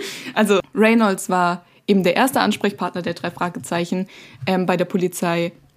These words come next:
von Rocky Beach und er half ihnen halt immer wieder weiter. Ähm, er wurde auch eigentlich immer nur grummelig, wenn Justus ihn nicht in die Geheim-, in seine Geheimnisse einweihen wollte.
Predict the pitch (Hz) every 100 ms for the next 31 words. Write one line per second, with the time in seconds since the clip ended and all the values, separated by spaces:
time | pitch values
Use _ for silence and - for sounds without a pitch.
0 | - 190 175 175 185 170 285 247 - 185
1 | 180 180 180 185 - 185 180 170 160 170
2 | 165 165 165 170 220 226 202 202 - -
3 | - _ - 196 190 190 190 - - 185
4 | 208 208 185 185 185 190 - - _ -
5 | 202 226 220 - 202 202 190 - 202 202
6 | 185 190 - 180 175 175 - 190 202 -
7 | 196 190 - - - _ _ _ _ 254
8 | 190 185 190 185 175 170 185 226 214 175
9 | 175 175 175 175 - 170 180 214 220 208
10 | 202 - 202 202 196 202 196 196 220 240